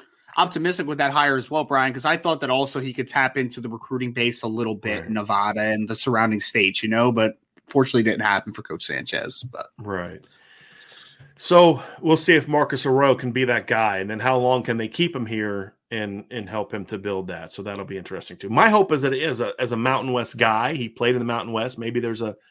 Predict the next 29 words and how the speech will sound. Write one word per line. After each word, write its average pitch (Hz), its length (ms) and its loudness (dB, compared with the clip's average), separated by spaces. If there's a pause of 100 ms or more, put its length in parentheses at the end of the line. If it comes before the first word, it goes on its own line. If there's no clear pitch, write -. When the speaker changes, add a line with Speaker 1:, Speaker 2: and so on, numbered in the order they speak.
(380)
Speaker 2:
passion 131 400 4
for 110 300 -2
staying 120 400 -4
in 107 80 -8
the 104 60 -12
conference 110 520 -8
and, 98 240 -12
and 98 180 -18
building 98 240 -10
it 95 60 -12
up. 92 140 -8 (100)
We'll, 80 160 -14
we'll 95 160 -12
have 95 140 -14
to - 60 -20
find 80 260 -16
out 71 160 -20
about - 260 -20
that. - 240 -20
So - 160 -16 (920)
Speaker 1:
Yep. 123 180 0
Speaker 2:
where, 143 300 8
where 139 240 8
U 143 220 4
N 196 80 0
L 160 100 2
V 127 560 -4
has 110 180 -8
struggled, 87 600 -8